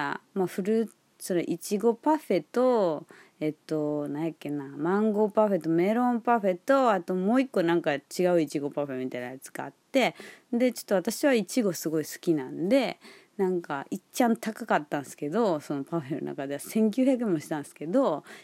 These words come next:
いちごパフェを頼んだんですよ。で、フルーツサンドといちごパフェで、まあ、結構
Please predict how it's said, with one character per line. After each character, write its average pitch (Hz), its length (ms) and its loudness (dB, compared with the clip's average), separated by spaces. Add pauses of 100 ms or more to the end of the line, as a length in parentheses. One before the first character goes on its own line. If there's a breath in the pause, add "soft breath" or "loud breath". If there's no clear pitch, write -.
(100)
い 175 80 -6
ち - 180 -4
ご 196 140 2
パ 240 260 0
フ 202 120 -2
ェ 160 100 4
を 143 60 -4
頼 160 220 -2
ん 160 260 2
だ 92 140 -8
ん 117 40 -10
で 131 40 -14
す - 200 -14
よ。 110 140 -10 (180)
で、 196 120 -2
フ 190 140 -4
ル 202 180 2
ー 196 40 -10
ツ 214 240 -8 (520)
サ 254 220 0
ン 233 100 2
ド 196 160 -2
と 294 100 4
い 254 100 2
ち - 160 -6
ご 165 140 2
パ 196 200 0
フ 175 80 -4
ェ 170 100 2
で、 220 140 -2
ま 190 120 2
あ、 - 20 -2
結 175 260 -6
構 151 220 -4